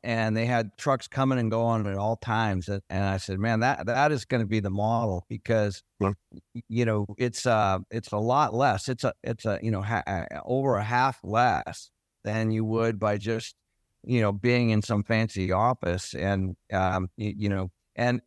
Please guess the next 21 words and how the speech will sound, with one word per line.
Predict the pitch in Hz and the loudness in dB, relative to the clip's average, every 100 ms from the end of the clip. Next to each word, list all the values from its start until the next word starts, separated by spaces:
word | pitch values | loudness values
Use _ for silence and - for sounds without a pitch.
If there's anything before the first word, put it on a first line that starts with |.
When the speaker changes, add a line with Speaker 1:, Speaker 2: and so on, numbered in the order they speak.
| - | -2
Speaker 1:
also, | 107 113 - 104 | 0 0 2 2
as | 101 | 2
you | 131 147 | 2 2
know, | 113 98 | 2 2
not | 104 139 | 2 2
a | 135 | 2
lot | 127 113 | 2 0
of | - | 0
customers | 127 117 110 101 92 | -2 -2 -4 -4 0
wanna | 107 104 | 2 2
see | 95 - 131 | -2 -2 0
you | 113 95 | 0 0
in | 90 | -2
a | 92 | -2
fancy | 95 98 - 98 | -2 -2 -2 0
<laughs> | |
office | 92 98 - 110 98 | 2 2 0 -4 -4
as | 87 | -2
well, | 110 117 - 78 _ _ _ _ | 2 2 0 -10 _ _ _ _
right? | - 101 110 - _ _ _ | -2 0 0 -4 _ _ _
So | - 117 110 104 | 0 2 4 0